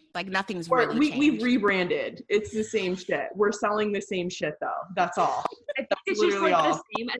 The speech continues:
Speaker 3: when, like, an influencer will be, like, almost an influencer will be, like, canceled or something for, like, being racist, and, like, all the comments are, like, from their white followers being like,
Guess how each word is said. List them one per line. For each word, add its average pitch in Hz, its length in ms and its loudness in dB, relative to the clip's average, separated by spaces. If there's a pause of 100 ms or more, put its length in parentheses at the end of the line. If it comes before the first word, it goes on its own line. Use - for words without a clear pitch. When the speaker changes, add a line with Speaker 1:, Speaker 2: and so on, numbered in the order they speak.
(100)
Speaker 3:
when, 226 180 -4
like, 220 160 0
an 220 120 -4
influencer 226 640 -4
will 208 240 -2 (180)
be, 226 240 -6
like, 214 180 -6 (300)
almost 220 280 0 (380)
an 214 80 -10
influencer 226 600 -4
will 214 120 0
be, 214 100 -2
like, 202 180 -6 (120)
canceled 226 280 -6
or 254 80 -4
something 254 400 -6
for, 254 100 -6
like, 208 160 -4 (300)
being 220 220 -2
racist, 220 600 -4
and, 240 120 -4
like, 214 180 -4 (300)
all 220 200 4
the 240 80 -6
comments 214 480 -4
are, 220 80 -6
like, 208 220 -4
from 208 180 -4
their 208 140 -4
white 196 280 -4
followers 202 500 -4
being 220 180 -6
like, 220 160 -4